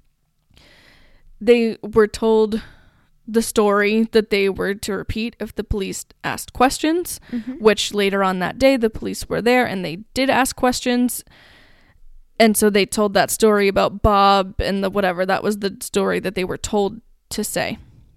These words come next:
Speaker 1: So this is Alicia's version of the truth.
Speaker 2: Okay.
Speaker 1: Of what happened.
Speaker 2: What you just told me?
Speaker 1: Yes.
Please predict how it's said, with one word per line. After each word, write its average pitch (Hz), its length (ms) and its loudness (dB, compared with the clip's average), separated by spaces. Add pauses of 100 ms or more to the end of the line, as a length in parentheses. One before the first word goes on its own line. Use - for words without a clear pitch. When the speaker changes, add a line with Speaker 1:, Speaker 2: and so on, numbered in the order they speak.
(400)
Speaker 1:
So - 120 -6
this 285 160 2
is 285 300 2
Alicia's 226 680 2
version 208 720 -2 (380)
of 208 200 4
the 202 80 -2
truth. - 400 -10 (240)
Speaker 2:
Okay. 208 300 -2
Speaker 1:
Of 214 200 4
what 202 120 2
happened. 127 460 -10 (1400)
Speaker 2:
What 208 200 4
you 208 120 0
just 196 240 -4
told 220 220 0
me? 254 240 -4
Speaker 1:
Yes. - 400 -2